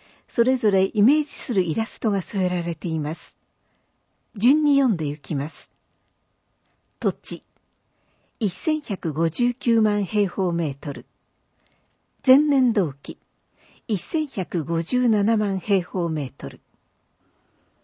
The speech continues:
建物、百五十万平方メートル。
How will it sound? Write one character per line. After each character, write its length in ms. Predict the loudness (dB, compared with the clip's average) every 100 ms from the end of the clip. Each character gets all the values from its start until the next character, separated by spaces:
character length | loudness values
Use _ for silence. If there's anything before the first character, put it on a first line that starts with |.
| _ -2
建 340 | -2 0 2
物、 300 | 2 0 -6 _ _ _ _ _ _ _ _ _ _
百 340 | -4 -2 -2
五 100 | -2
十 200 | -2 0
万 260 | 2 2 0
平 280 | 0 -2 0
方 220 | -2 0
メ 180 | -2 -4
ー 40 |
ト 180 | -6 -10
ル。 120 | -10